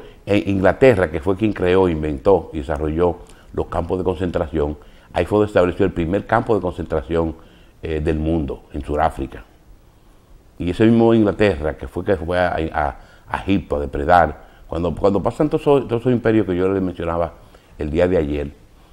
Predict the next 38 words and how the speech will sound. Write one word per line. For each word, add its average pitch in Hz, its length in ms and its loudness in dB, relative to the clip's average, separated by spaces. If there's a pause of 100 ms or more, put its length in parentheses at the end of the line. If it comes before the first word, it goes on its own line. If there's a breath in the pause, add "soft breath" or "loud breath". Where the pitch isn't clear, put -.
(140)
esos, 85 300 -2 (200)
eh, 80 140 -4
procesos 80 440 -6
imperiales, 76 600 -2 (400 soft breath)
es-, 85 160 -2
esa, 82 200 -2
esa, - 280 -4
esos, 95 220 -2 (100)
esos 82 180 -2
imperios, 104 360 0 (400 loud breath)
eh, 80 580 0
Seleuco, 78 720 0 (380 soft breath)
eh, 71 440 -4
Ptolomeo 82 600 0
en, 76 140 -4
en, 71 680 -8
en, 71 320 -10
en 69 100 -8
Egipto, 87 540 0 (240 loud breath)
Seleuco 85 360 2
en 82 40 2
la 73 100 -4
parte 87 220 0
de 80 100 0
Grecia, 95 360 2
etcétera, 76 400 -2
ya 90 340 2 (220 loud breath)
a 78 100 -4
finales 82 560 -2
de 76 60 -10
mil 82 120 -4
setecientos, 82 600 -4
no 90 60 -2
dice, 107 260 -2 (260 loud breath)
mil 113 140 4
ochocientos 82 540 0
por 71 120 -2
ahí, 67 180 -6